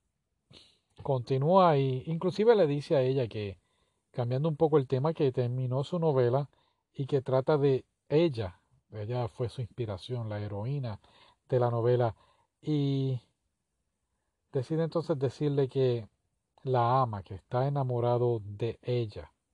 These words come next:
Lo más sorprendente aquí es que ella entonces le dice, "Pues,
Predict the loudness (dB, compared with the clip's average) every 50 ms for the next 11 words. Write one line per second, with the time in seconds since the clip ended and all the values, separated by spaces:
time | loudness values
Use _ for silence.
0 | _ -20 -20 -20 -20 -20 _ _ _ _ _ _ _ 0 2 2 2 4 2 2
1 | 4 4 2 2 4 2 0 2 2 2 2 2 0 -2 -2 0 0 0 0 -2
2 | -2 -2 -4 -4 -2 -2 -2 -2 0 0 -2 -4 -4 -6 -8 -6 -6 -8 -8 -8
3 | -10 _ _ _ _ _ _ -20 _ -4 -2 -2 0 0 -2 -2 0 -2 -2 0
4 | 2 2 0 0